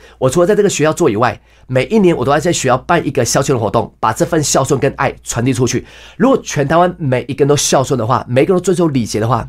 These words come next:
你觉得台湾的幸福、快乐、安康，你觉得会不会更多？一定会更多的。所以我希望大家有没有去把这孝顺传递出去，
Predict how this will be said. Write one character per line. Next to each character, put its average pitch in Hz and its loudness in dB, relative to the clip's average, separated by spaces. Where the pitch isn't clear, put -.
你 107 -8
觉 107 -4
得 127 -4
台 110 -8
湾 123 0
的 127 0
幸 - 0
福、 120 -2
快 175 0
乐、 147 0
安 156 -2
康， 160 -4
你 123 -2
觉 127 0
得 127 2
会 - -12
不 - 0
会 - 2
更 123 -2
多？ 127 -2
一 117 -12
定 139 0
会 135 0
更 120 -2
多 101 0
的。 95 -6
所 208 2
以 226 4
我 160 2
希 185 -2
望 170 -2
大 165 0
家 151 0
有 143 2
没 113 -2
有 - -6
去 - -4
把 110 0
这 139 2
孝 143 2
顺 135 2
传 110 -4
递 117 0
出 120 -4
去， 110 -2